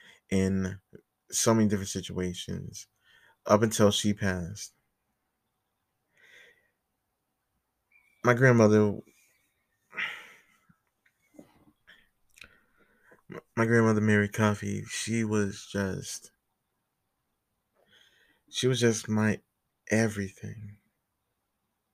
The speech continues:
The things that she would teach me, she would always have gospel playing. She would,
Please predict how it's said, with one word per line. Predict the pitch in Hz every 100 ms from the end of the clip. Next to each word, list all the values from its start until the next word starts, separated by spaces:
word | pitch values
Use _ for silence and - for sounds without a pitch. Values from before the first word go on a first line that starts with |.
| _ _ _ _ _ - - _
The | - 101
things | 120 120 117
that | 113
she | - 117
would | 95
teach | - - 104 -
me, | 110 104 101 104 - _ - - -
she | -
would | 101
always | - 139 131
have | 117 104
gospel | 104 104 101 -
playing. | - 101 92 - 110 - _ _ _ _ _ _ _ _ _ _ _ - - -
She | - 135
would, | 151